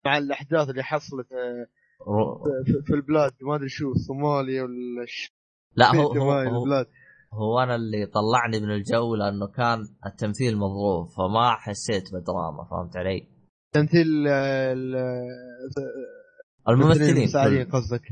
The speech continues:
Speaker 1: إيه.
Speaker 2: كل، كل، كل الممثلين، حتى الممثل نفسه يعني. ما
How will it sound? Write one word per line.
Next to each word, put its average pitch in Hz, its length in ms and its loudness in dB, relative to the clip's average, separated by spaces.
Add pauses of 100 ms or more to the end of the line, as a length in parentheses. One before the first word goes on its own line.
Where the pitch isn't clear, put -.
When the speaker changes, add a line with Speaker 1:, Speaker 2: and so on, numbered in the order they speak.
(140)
Speaker 1:
إيه. 131 220 0
Speaker 2:
كل، 254 320 2
كل، 180 380 0
كل 214 60 -4
الممثلين، 127 500 -2
حتى - 300 -2
الممثل 127 360 0 (500)
نفسه 98 360 -2
يعني. 76 480 -8 (460)
ما 147 340 4